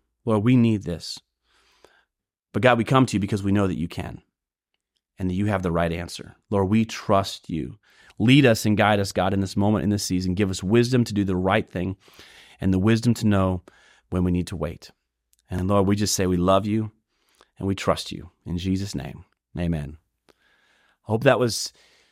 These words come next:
not too discouraging. I hope it was encouraging. I know sometimes we sit there and we go, "Man, God, where are you at?" But I'm gonna tell you something. God is right next to you. He sees you. He sees right where you're at.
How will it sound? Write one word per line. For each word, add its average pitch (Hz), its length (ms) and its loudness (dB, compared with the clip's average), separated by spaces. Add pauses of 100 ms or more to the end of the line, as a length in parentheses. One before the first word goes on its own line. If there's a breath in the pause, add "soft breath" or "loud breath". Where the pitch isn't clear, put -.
(220 soft breath)
not 131 280 4
too 214 140 4
discouraging. 320 560 4 (340)
I 160 40 -8
hope 151 160 -6
it - 20 -4
was 139 140 -2
encouraging. 92 540 2 (300)
I - 60 -8
know 113 140 0
sometimes 131 420 2
we 117 80 2
sit - 220 -6
there 113 100 0
and 104 60 0
we 98 60 -2
go, 98 120 -2
"Man, 107 240 -4
God, 104 180 -2
where 101 180 -2
are - 20 -4
you 110 220 -2
at?" - 200 -14
But 101 80 -8
I'm 117 60 -2
gonna - 20 -4
tell 123 120 0
you 113 40 -2
something. 87 300 -4
God 110 340 2 (480 soft breath)
is 92 160 -6
right 101 240 2
next 87 280 -6
to - 60 -8
you. - 200 -10 (640)
He 101 100 -8
sees 117 440 2
you. 120 100 2
He 101 40 2
sees 95 300 -4
right 98 200 0
where 98 100 -4
you're 92 120 -2
at. 82 260 -6